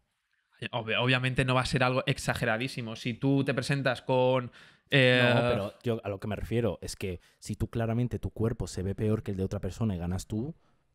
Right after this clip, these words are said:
Speaker 1: O-, obviamente no va,
Speaker 2: Está.
Speaker 1: va a haber casos exagerados, pero no va a haber casos que sean muy, muy exagerados. Es decir, eh, tiene que ir en consonancia con lo que tú estás presentando.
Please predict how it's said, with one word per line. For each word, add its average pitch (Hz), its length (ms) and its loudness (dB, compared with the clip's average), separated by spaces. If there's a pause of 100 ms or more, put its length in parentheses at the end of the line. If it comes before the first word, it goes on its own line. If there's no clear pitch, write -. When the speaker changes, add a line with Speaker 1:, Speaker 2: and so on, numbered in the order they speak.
(340)
Speaker 1:
O-, - 180 -4
obviamente 170 460 4
no 156 60 4
va, 147 100 6
Speaker 2:
Está. 131 160 4
Speaker 1:
va 135 140 4
a - 20 4
haber 135 160 0
casos 143 220 -2
exagerados, 110 540 0
pero 120 140 0
no 127 80 0
va 131 60 4
a - 20 2
haber 131 160 2
casos 135 240 0
que 127 80 0
sean 131 280 0
muy, 127 340 4
muy 127 180 2
exagerados. 117 680 0
Es 123 80 0
decir, 120 380 0 (520)
eh, 120 460 4 (480)
tiene 131 200 4
que 131 80 2
ir 135 80 6
en 147 80 0
consonancia 127 520 -4
con 139 100 0
lo 117 60 0
que 110 60 -4
tú 113 60 -8
estás 123 180 -4
presentando. 110 640 -4